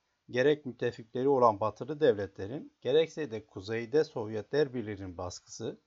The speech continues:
ve gerekse de zorlaşan politik ekonomik nedenlerden dolayı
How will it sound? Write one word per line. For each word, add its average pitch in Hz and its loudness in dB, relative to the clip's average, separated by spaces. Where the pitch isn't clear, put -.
ve 117 -4
gerekse 139 0
de 156 0
zorlaşan 127 0
politik 131 -4
ekonomik 127 -6
nedenlerden 110 -2
dolayı 113 -6